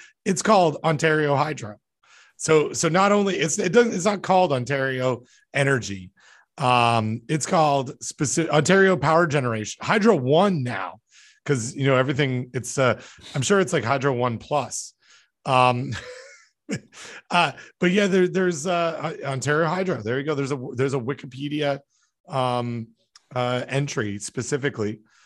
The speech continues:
is established in nineteen oh six as the Hydroelectric Power Commission of Ontario, was a publicly owned electricity utility in the province of Ontario.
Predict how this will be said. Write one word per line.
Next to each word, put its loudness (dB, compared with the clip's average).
is -8
established -2
in -4
nineteen -2
oh -2
six -8
as -10
the -2
Hydroelectric -6
Power -4
Commission -6
of -6
Ontario, -4
was 4
a -8
publicly -4
owned -4
electricity -6
utility -6
in -6
the -8
province -6
of -10
Ontario. -8